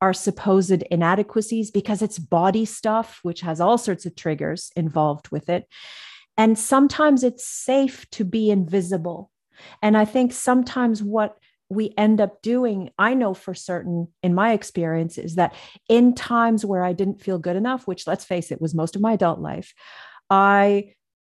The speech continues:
would kind of become invisible, but I would try to do it with very chic clothes. Like, in case somebody did notice me,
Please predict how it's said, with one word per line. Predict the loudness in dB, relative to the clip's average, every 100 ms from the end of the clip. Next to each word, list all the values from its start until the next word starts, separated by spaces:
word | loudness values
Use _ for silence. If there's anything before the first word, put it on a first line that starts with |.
| _
would | 0 0
kind | 0 2
of | 4
become | 2 0 2 2
invisible, | 2 0 0 0 0 -2 -4 -4
but | -2
I |
would | -2 -4
try | -6 -4 -2
to | -2
do | -2 -4
it | -6
with | -8
very | -6 -4 -4
chic | -8 -8 -8 _
clothes. | -6 0 0 0 -4
Like, | -4 -2
in | -2
case | -2 -4
somebody | -2 0 0 -2
did | -2 -2
notice | 0 -2 -4 -8 -12
me, | -12